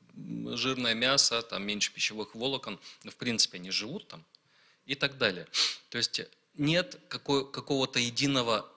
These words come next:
вот прям идеального плана питания для человека.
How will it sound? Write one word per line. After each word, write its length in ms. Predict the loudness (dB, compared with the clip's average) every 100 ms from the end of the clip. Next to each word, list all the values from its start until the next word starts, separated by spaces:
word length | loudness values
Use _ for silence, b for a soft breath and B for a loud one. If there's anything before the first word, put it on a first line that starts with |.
| _ _ _
вот 120 | -20 -2
прям 260 | 2 2
идеального 480 | 4 4 4 2 -2
плана 400 | 0 2 2 0
питания 480 | -6 -2 2 2 2
для 160 | -2
человека. 580 | 0 0 0 2 0 -4